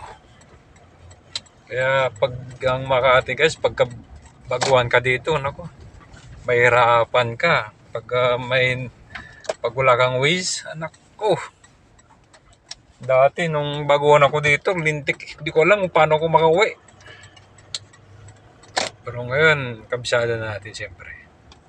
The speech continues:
Ito, guys, Malaysian Embassy yan, guys. Ayan. Ito lang yun, yung condominium na ito, guys. So, dito lang ako pupunta, eh.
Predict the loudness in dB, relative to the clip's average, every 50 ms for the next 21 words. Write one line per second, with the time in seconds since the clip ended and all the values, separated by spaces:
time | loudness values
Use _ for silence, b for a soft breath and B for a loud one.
0 | -14 -14 -14 -14 _ -20 -20 -20 -20 _ -20 -20 -20 _ -20 _ -20 -20 _ _
1 | _ -20 _ _ -20 -20 -20 -20 -20 _ _ -20 -20 -20 -18 -14 -12 -10 -10 -10
2 | -10 -8 -8 -8 -8 -8 -8 -8 -8 -8 -6 -6 -8 -8 -6 -8 -10 -10 -12 -16
3 | -18 -18 -20 -20 -20 -20 -20 -20 -20 -20 -20 -20 -20 -20 _ _ _ -20 _ _
4 | _ _ _ _ _ _ _ -20 -20 -20 -18 -10 -6 0 0 2 2 2 0 0
5 | 0 -2 -2 -4 -4 -2 -4 -4 -2 -2 -2 0 0 0 -2 -2 -2 -2 -2 -2
6 | -2 -2 -6 -8 -8 -6 -6 -4 -2 -2 -4 -4 -6 -8 -8 -8 -6 -8 -10 -10
7 | -12 -14 -14 -14 -14 -20